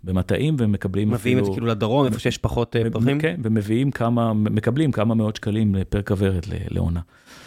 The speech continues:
Speaker 2: אבל זה לא עסק טוב?
Speaker 1: אומרים שזה אפילו הכנסה יותר גדולה מהדבש לחלק מהדבוראים.
Speaker 2: אז למה אתה לא
Speaker 1: אה,
Speaker 2: שוקל את
Speaker 1: בטח
Speaker 2: זה?
Speaker 1: בעולם.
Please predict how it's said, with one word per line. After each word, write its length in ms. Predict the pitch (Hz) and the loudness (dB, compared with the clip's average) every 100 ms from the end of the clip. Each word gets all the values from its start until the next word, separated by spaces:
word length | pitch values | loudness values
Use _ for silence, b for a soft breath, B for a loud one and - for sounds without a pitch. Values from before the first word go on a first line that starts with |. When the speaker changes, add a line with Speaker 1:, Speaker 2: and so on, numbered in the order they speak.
| B | B
Speaker 2:
אבל 120 | - 107 | -6 -2
זה 100 | 107 | 0
לא 60 | |
עסק 160 | 123 139 | 0 -2
טוב? 200 | 160 156 _ _ _ _ _ _ _ _ _ _ - _ - | -4 -4 _ _ _ _ _ _ _ _ _ _ -20 _ -8
Speaker 1:
אומרים 300 | 113 123 139 | -2 0 0
שזה 180 | 156 180 | -2 -4
אפילו 220 | 170 185 | -2 0
הכנסה 300 | 165 160 143 | 0 -2 0
יותר 140 | 156 156 | 0 0
גדולה 240 | 147 139 | 0 2
מהדבש 420 | 135 120 135 107 | 2 2 -2 -2
לחלק 280 | 87 - 87 | -4 -2 0
מהדבוראים. 480 | 90 90 87 87 98 - b | 0 0 0 0 -2 -8 b
Speaker 2:
אז 120 | 101 | -4
למה 120 | 120 123 | 0 0
אתה 120 | 123 | 0
לא 40 | |
Speaker 1:
אה, 40 | 113 | -2
Speaker 2:
שוקל 200 | 107 139 | 0 0
את 40 | |
Speaker 1:
בטח 100 | 143 | 0
Speaker 2:
זה? 60 | 123 | 0
Speaker 1:
בעולם. 440 | 127 110 98 104 | 0 2 0 -4